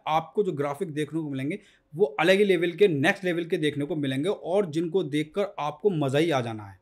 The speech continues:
तो गाइस, अब बात कर लेते हैं क्रिटिक्स के रेटिंग की, कि क्रिटिक्स ने इस मूवी को क्या रेटिंग दी है। तो गाइस, क्रिटिक्स ने इस मूवी को Marvel की one of the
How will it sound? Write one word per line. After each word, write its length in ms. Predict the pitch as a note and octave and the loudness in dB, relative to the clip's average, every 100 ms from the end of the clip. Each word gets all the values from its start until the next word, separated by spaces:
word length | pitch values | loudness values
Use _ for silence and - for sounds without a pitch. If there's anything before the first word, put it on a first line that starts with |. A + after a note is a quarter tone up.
| _ _ _ _ _ _ - | _ _ _ _ _ _ 4
तो 80 | |
गाइस, 200 | A#3 B3 | 6 6
अब 100 | A#3+ | 6
बात 300 | G3+ G3+ A3+ | 6 6 6
कर 100 | A3+ | 4
लेते 220 | G3+ G#3 A3 | 4 6 4
हैं 120 | A#3 | 4
क्रिटिक्स 340 | F#3+ F3+ G3+ | 2 0 0
के 120 | - | 4
रेटिंग 300 | G#3 G3 G#3 | 6 6 4
की, 140 | G#3 A#3 | 0 -4
कि 140 | A#3+ | -4
क्रिटिक्स 440 | A#3 F#3 F#3 A3+ G#3+ | -2 -2 0 0 2
ने 140 | A3+ | 2
इस 140 | G#3 | 2
मूवी 240 | G3+ F#3+ G3 | 0 -2 0
को 100 | G#3 | 0
क्या 220 | - F#3 | 2 2
रेटिंग 320 | G3 G3 G3 | 2 2 0
दी 60 | F3+ | 0
है। 80 | G#3+ | 2
तो 100 | G3 | 2
गाइस, 500 | B2 D3 F3 A#3 - | 2 4 6 4 2
क्रिटिक्स 460 | D#3 D#3+ G#3+ G#3+ | -4 0 0 0
ने 80 | A3+ | -2
इस 120 | G3+ | -2
मूवी 320 | F3 F3+ F#3+ | -2 -2 -4
को 300 | G#3 G#3 A#3+ - - - D#3 | 0 4 4 2 -20 -8 2
Marvel 400 | E3 F3 G3+ A3 | 6 6 6 6
की 100 | A#3 | 4
one 200 | D#3 F3 | 4 2
of 80 | G#3 | 4
the 160 | G#3 | 4